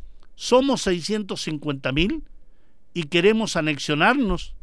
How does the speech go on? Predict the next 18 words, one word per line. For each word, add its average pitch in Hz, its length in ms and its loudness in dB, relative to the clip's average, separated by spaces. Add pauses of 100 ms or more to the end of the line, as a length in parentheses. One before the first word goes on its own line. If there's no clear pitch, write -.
(540)
a 139 160 0
nuestro 147 400 -2
país 156 460 -2 (560)
de 135 160 0
origen". 123 460 0 (3000)
¿Cómo 294 320 -6
puede 139 280 -4
ser? - 360 -12 (920)
¿Cómo 269 300 2
puede 202 340 4
ser 156 360 0 (760)
que 151 160 0
colonos 160 760 4 (320)
extranjeros, 254 1120 4
la 165 120 0
mayoría 196 480 6
de 247 100 10
ellos, 170 440 0